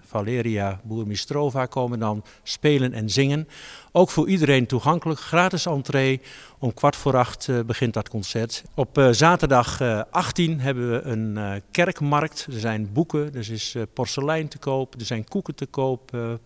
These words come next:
prachtige verjaardagskalenders. Men kan, eh, ettensoep eten, meenemen naar huis, van alles en nog wat, eh, te doen. En op zondag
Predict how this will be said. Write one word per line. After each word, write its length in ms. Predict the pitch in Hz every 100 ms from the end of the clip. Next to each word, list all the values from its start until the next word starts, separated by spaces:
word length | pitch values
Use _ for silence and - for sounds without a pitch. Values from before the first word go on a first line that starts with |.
| _
prachtige 420 | 185 - - 117
verjaardagskalenders. 1000 | 117 127 156 156 131 - 131 123 120 120 - - - - - - -
Men 140 | 131
kan, 280 | 139 123 123
eh, 100 | 131
ettensoep 420 | 180 151 - 143
eten, 380 | 160 151 151 139
meenemen 520 | 143 151 143 135 127
naar 140 | 123
huis, 280 | 120 143 151
van 160 | - 143
alles 240 | 165 147
en 80 | 135
nog 160 | 151 135
wat, 280 | 131 - 127
eh, 60 |
te 180 | 110 127
doen. 340 | 123 185 190 - - - - -
En 140 | 135
op 100 | 113
zondag 640 | - 170 165 113 101 -